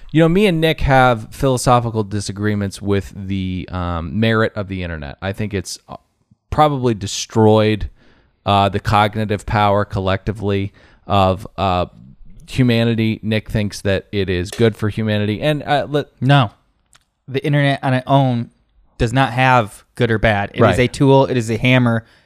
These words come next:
Speaker 2: It has probably destroyed a lot of young people's
Speaker 1: Yes,
Speaker 2: minds,
Speaker 1: yes.
Speaker 2: but you can also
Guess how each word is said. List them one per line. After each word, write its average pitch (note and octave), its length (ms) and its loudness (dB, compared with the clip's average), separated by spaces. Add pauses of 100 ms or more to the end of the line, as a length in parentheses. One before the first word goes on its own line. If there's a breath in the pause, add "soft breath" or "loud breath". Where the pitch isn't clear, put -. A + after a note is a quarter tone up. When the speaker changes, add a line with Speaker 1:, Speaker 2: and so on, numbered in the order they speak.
(200 soft breath)
Speaker 2:
It B2 160 4
has C#3 420 2
probably B2+ 580 0
destroyed A#2+ 520 -2
a A2+ 80 -6
lot A#2 200 2
of A2+ 80 -4
young A#2 220 -2
people's G#2+ 240 0
Speaker 1:
Yes, F#2+ 100 4
Speaker 2:
minds, B2 340 2
Speaker 1:
yes. F2 360 -4
Speaker 2:
but C3 140 4
you C3+ 120 0
can C#3 160 0
also C3 600 4